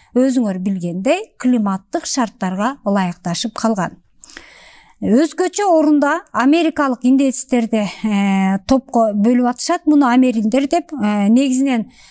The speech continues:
э, окумуштуулардын аныктоосу боюнча, э, картадан, э, көрүнүп тургандай балдар, бул жерде Беринг кысыгы бар. Ушул Беринг кысыгы, э, миллиондогон жылдардан мурун, э,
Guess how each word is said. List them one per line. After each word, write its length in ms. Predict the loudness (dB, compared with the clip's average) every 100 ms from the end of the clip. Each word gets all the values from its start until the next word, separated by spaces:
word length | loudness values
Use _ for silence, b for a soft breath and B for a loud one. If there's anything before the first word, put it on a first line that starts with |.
| B
э, 120 | -2
окумуштуулардын 1000 | 2 2 2 0 0 0 2 0 2 0 0
аныктоосу 640 | 0 2 2 0 -2 0 -2
боюнча, 460 | 0 0 -2 -4 -6 B B -6
э, 380 | -2 0 -2 0
картадан, 480 | -2 -2 -2 0 0
э, 560 | 0 -4 -4 -4 -2
көрүнүп 380 | 2 2 2 0
тургандай 420 | -2 0 2 2
балдар, 320 | 0 0 0
бул 180 | 0 0
жерде 280 | 0 0 2
Беринг 400 | 2 2 2 0
кысыгы 340 | -2 -6 -2
бар. 160 | 0 -2
Ушул 260 | -2 0 2
Беринг 440 | 4 2 4 0
кысыгы, 420 | 0 -4 -2 -2 -2 -4 B B B B B
э, 80 | 0
миллиондогон 600 | 4 4 4 2 2 0
жылдардан 440 | 0 -2 -2 0 0
мурун, 340 | 2 0 -2
э, 500 | -4 -2 -2 -2 -4